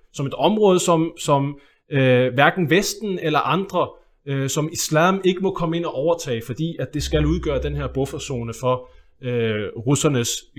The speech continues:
geografiske magtområder og indflydelsesområder.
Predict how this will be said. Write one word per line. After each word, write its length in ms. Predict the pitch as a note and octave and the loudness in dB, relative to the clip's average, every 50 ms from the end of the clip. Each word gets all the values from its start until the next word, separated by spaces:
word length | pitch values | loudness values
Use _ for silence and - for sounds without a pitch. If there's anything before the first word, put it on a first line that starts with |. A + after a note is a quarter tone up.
| - - | -6 -4
geografiske 880 | C3+ B2 A#2+ A#2+ A#2 C3 C#3 C#3 - - C#3+ - - - B2 A#2 A2+ - - _ _ _ | -2 -2 -2 -2 -2 0 0 0 0 -4 -8 -10 -10 -8 -8 -8 -8 -10 -12 _ _ _
magtområder 580 | G#2 G#2 A2 B2 - - B2+ A#2 G2 A2+ A2+ A2 | -4 -4 -4 -4 -2 -4 -4 -2 -2 -2 -2 -2
og 80 | A#2 | -2
indflydelsesområder. 920 | B2+ B2 A#2 - - G#2 F#2+ - - G2+ - - D#2 E2+ - _ - D2 | -2 -4 -4 -4 -8 -10 -10 -12 -16 -18 -16 -16 -18 -20 -20 _ -20 -20